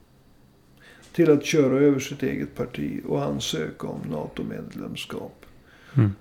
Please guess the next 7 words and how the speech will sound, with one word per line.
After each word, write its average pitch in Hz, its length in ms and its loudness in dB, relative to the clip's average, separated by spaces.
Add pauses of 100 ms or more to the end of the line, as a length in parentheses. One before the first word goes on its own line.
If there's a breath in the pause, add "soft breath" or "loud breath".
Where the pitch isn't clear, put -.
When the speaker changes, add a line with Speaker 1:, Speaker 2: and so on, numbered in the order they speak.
Speaker 1:
Socialdemokratin 160 1080 2
har 143 120 4
helt 147 340 2
enkelt 139 440 -4
tappat 180 640 -2
sina 143 300 -4
hjärtefrågor. 156 960 -2